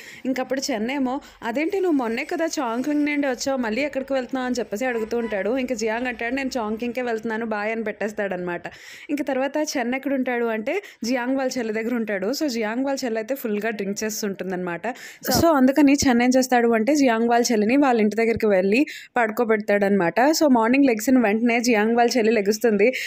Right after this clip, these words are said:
"ఓ, నేను చెన్ దగ్గర ఉన్నానా, చెన్ వాళ్ళ రూమ్లో ఉన్నానా?" అని చెప్పేసి తను చాలా హ్యాపీగా ఫీల్ అవుతుంది. So, తనేం చేస్తుంది అంటే చెన్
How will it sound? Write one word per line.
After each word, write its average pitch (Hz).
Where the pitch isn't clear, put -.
"ఓ, 277
నేను 330
చెన్ 254
దగ్గర 302
ఉన్నానా, 277
చెన్ 247
వాళ్ళ 285
రూమ్లో 269
ఉన్నానా?" 247
అని 240
చెప్పేసి 214
తను 262
చాలా 214
హ్యాపీగా 220
ఫీల్ 220
అవుతుంది. 208
So, 285
తనేం 254
చేస్తుంది 269
అంటే 233
చెన్ 254